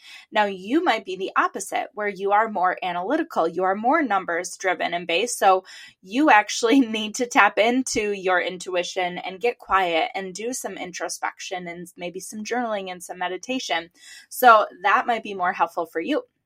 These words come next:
So knowing yourself is really important.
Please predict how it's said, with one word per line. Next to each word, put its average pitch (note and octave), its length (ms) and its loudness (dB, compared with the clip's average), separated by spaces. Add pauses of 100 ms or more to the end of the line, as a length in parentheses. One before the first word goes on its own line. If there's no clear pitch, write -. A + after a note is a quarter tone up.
So A#3+ 160 6
knowing G#3+ 440 4
yourself F3 460 2
is E3 160 -6
really E3+ 240 -2
important. E3 560 -8